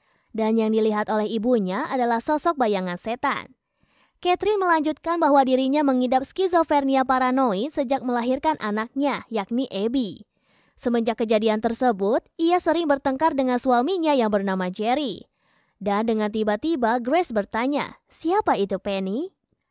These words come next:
Catherine memberitahu bahwa lewat Penny lah dirinya bisa berbicara dengan Abby.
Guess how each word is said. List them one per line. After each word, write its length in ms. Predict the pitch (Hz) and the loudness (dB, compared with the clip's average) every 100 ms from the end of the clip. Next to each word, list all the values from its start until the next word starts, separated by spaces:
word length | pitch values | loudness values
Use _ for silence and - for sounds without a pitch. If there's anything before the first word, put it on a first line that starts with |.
| _ _ _ _ | _ _ _ _
Catherine 420 | 262 269 320 339 | -2 0 -2 0
memberitahu 560 | 285 262 254 247 240 294 | 2 2 2 -2 0 2
bahwa 320 | 254 214 208 | 2 2 2
lewat 340 | 208 262 339 - | 2 2 0 0
Penny 320 | 269 254 254 | 0 0 0
lah 300 | 180 285 349 | 0 -2 -2
dirinya 380 | 294 311 311 349 | -2 -2 -2 -2
bisa 320 | 294 277 330 | -2 0 0
berbicara 460 | 269 240 240 254 277 | 0 -2 -2 0 2
dengan 300 | 220 190 180 | 0 -2 -6
Abby. 560 | 202 240 285 247 156 | -4 -2 -2 -4 -8